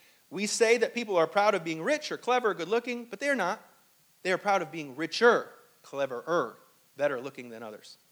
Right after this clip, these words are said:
If everyone can be equally rich or clever or good looking, there would be nothing to be proud about. It is the comparison that makes us proud. The pleasure of being above the rest, that's what it is that gets us up in the morning. Once the element of competition is gone,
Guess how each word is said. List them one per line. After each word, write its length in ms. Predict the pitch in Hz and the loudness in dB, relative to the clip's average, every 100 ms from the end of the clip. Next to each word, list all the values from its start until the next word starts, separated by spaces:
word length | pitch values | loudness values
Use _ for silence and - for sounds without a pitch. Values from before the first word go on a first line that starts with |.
| _ _ _ - | _ _ _ -18
If 140 | 127 | -4
everyone 340 | 156 180 180 175 | -2 0 -2 -6
can 160 | 175 | -8
be 200 | 160 165 | -8 -6
equally 320 | 262 269 247 | -8 -6 -6
rich 240 | 240 311 - | -6 -6 -8
or 60 | |
clever 380 | 170 240 269 294 - _ _ _ | -4 -4 -4 -8 -14 _ _ _
or 100 | 147 | -10
good 220 | 143 202 214 | -4 -2 0
looking, 300 | 240 254 247 _ _ _ _ _ _ | -2 -4 -14 _ _ _ _ _ _
there 100 | 147 | -4
would 120 | 143 131 | -4 -4
be 120 | 123 | -10
nothing 300 | 135 175 190 | -8 -8 -8
to 40 | |
be 80 | 190 | -10
proud 220 | 185 165 | -6 -6
about. 300 | 175 120 - _ _ _ _ | -4 -6 -8 _ _ _ _
It 40 | 139 | -14
is 60 | |
the 60 | 139 | -14
comparison 520 | - - 196 185 131 | -14 -4 -2 -2 -4
that 100 | 113 | -12
makes 200 | 131 - | -12 -12
us 100 | 127 | -14
proud. 360 | - 180 185 147 | -10 -6 -4 -6
The 80 | 147 | -10
pleasure 340 | - 240 214 | -12 -10 -10
of 100 | 185 | -12
being 200 | 233 190 | -12 -12
above 380 | 139 175 190 185 | -6 -2 -2 -4
the 80 | 160 | -14
rest, 360 | - 139 - | -14 -14 -12
that's 260 | 165 175 - | -10 -10 -10
what 100 | 135 | -10
it 80 | 120 | -12
is 140 | 120 | -14
that 60 | 120 | -14
gets 200 | 135 131 | -14 -12
us 100 | 131 | -14
up 100 | 131 | -14
in 60 | |
the 60 | 131 | -10
morning. 240 | 165 175 | -8 -8
Once 180 | 160 196 | -8 -10
the 100 | - | -10
element 300 | 156 170 170 | -10 -8 -6
of 80 | 147 | -8
competition 460 | - 156 143 160 139 | -8 -8 -10 -12 -12
is 100 | 127 | -12
gone, 360 | 175 190 185 | -8 -6 -8